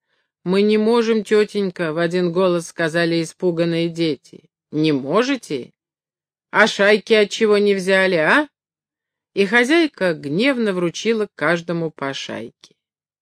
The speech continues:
Дети, почерпнув воды, поплелись к калитке.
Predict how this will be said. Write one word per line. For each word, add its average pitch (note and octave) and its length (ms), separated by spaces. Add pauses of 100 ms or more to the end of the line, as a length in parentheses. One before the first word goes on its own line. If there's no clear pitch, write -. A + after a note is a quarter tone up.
(420)
Дети, B3 420
почерпнув G#3 720
воды, D3+ 460 (680)
поплелись D#3+ 640
к - 80
калитке. C#3+ 800